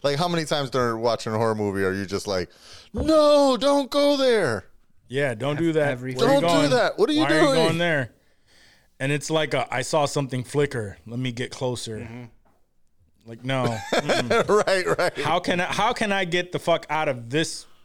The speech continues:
Speaker 2: building that way?
Speaker 3: Yes.
Speaker 2: <laughs> Like, I saw something over there. I need to figure out how to get the fuck out from here.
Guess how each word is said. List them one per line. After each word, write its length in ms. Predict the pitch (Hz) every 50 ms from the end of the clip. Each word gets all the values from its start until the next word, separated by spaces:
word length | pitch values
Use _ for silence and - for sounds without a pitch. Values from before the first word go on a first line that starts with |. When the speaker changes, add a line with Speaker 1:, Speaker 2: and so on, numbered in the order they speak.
| _ -
Speaker 2:
building 440 | 151 151 143 123 135 127 120 113 107
that 280 | 123 120 123 120 -
way? 320 | 107 98 92 - - - -
Speaker 3:
Yes. 520 | - 117 117 110 104 - - - - - 117 -
Speaker 2:
<laughs> 40 | -
Like, 220 | 170 147 139 -
I 80 | 123 156
saw 200 | 160 - 190 170
something 360 | - - 190 180 175 175 170
over 200 | 170 170 160 160
there. 320 | 160 170 180 180 180 180 180 - - - - - _ -
I 80 | 156
need 140 | 180 175 170
to 80 | 165 151
figure 260 | - 165 151 151 151
out 80 | 147 139
how 100 | 143 139
to 60 | 135
get 120 | 131 135 123
the 80 | 123
fuck 240 | - 143 139 123 131
out 160 | 127 120 -
from 140 | - 123 120
here. 240 | 127 127 120 110 101